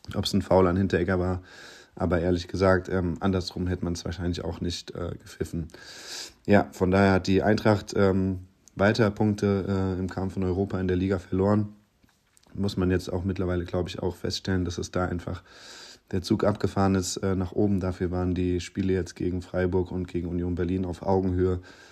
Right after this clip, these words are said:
äh, von der Tabelle her einfach zu wenig. Äh, man hat zweimal verloren. Man hat vorher nur gegen Kräuter Fürth unentschieden gespielt. Es sind einfach zu wenig Punkte in der Rückrunde.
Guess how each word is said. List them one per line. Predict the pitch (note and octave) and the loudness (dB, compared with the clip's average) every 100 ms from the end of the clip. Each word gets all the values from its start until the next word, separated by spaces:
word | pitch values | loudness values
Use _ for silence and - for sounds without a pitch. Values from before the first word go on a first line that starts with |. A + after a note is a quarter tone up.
| - - _ | -20 -20 _
äh, | F#2+ | -6
von | F2 F#2+ | -2 0
der | F2+ | 0
Tabelle | F#2 F2 G#2 | 0 2 4
her | G2 G2 F#2 F2 | 4 2 0 0
einfach | F2+ F#2 F#2+ | -2 -4 -8
zu | - F#2 | -4 0
wenig. | G2+ G2 F2+ - | 2 2 -2 -8
Äh, | F#2 F2+ | -4 -2
man | F2+ | -2
hat | F2+ | -2
zweimal | F2 - F#2 F2 | -4 -4 -2 -2
verloren. | - F2 G2 G2 F2+ - _ _ _ _ _ _ _ | -4 0 0 0 -2 -10 _ _ _ _ _ _ _
Man | F#2 G2 | -4 -2
hat | F#2 | -2
vorher | - F#2+ F2 | 0 0 2
nur | F2+ E2+ | 0 0
gegen | F2+ F2+ E2+ | 0 0 -4
Kräuter | - F2+ F2+ | -4 -6 -4
Fürth | F2 - F2+ | -4 -4 -2
unentschieden | G#2 G2 - F#2 | 0 -2 -2 -4
gespielt. | F2+ - F#2 F2 - - - - - - - - | -4 -2 -2 -2 -4 -18 -20 -20 -16 -14 -14 -16
Es | - | 0
sind | A2 | 6
einfach | A2 G2+ G#2+ | 6 6 4
zu | - G#2 | 4 8
wenig | G#2+ G#2 | 8 8
Punkte | C#3+ C#3+ A#2 | 4 4 6
in | |
der | A2+ | 8
Rückrunde. | A2 A#2+ A2 G#2 G#2 | 6 4 4 6 6